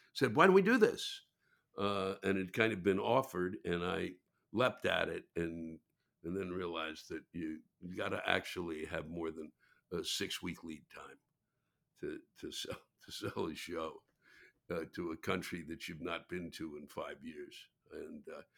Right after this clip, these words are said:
it's tough enough selling it to a city you haven't been to in the States in five years. So, uh, I pulled back on that. And kind of a good thing, 'cause I'm, now I'm still going to Europe,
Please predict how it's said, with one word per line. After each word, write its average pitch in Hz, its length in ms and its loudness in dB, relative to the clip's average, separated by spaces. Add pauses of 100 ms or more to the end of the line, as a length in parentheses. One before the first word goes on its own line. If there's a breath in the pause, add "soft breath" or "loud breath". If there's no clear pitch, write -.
(180 loud breath)
it's - 120 -10
tough 101 240 2
enough 92 240 0
selling 90 360 -2
it 85 160 -10
to 76 320 -8
a 73 40 -12
city 120 320 -2
you 82 180 -8
haven't 73 220 -12
been 78 200 -12
to 78 220 -10
in 73 160 -14
the 80 100 -12
States - 460 -6
in 73 160 -16
five 73 160 -8 (100)
years. 78 160 -12
So, 85 220 -4 (640 loud breath)
uh, 82 280 0
I 98 60 2
pulled 107 320 2
back 90 340 2
on 69 120 -12
that. - 920 -10
And 110 220 -4
kind 143 200 6
of 113 60 2
a 113 60 2
good 110 220 0
thing, 117 260 0
'cause 82 260 -6
I'm, 80 380 -6 (380 soft breath)
now 135 220 6
I'm 107 120 4
still 123 240 6
going 107 240 4
to 101 60 0
Europe, 113 360 -2